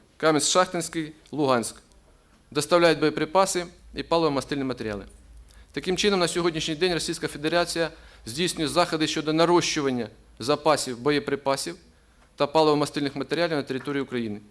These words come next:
Не виключається, йде активна підготовка до відновлення активних наступальних бойових дій. Інші аспекти, на які хотів би зосередити вашу увагу, це питання комплектування офіцерськими посадами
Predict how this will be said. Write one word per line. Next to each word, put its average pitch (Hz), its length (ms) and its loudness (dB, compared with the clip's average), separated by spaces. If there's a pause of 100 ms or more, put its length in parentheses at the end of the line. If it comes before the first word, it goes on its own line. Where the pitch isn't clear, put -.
(360)
Не 139 100 0
виключається, 175 680 0 (460)
йде 139 240 2
активна 160 300 2
підготовка 170 600 -2 (140)
до 165 220 2
відновлення 160 640 -2
активних 156 400 -2
наступальних 131 600 -6
бойових 113 300 -4
дій. 95 160 -16 (1700)
Інші 196 280 6
аспекти, 190 460 4 (100)
на 156 60 4
які 156 200 2
хотів 156 280 -2
би 151 180 2 (340)
зосередити 139 540 -2
вашу 135 260 -4
увагу, 180 300 -4 (580)
це 160 140 -4
питання 156 540 2 (960)
комплектування 165 800 2 (640)
офіцерськими 156 580 -2
посадами 170 580 -4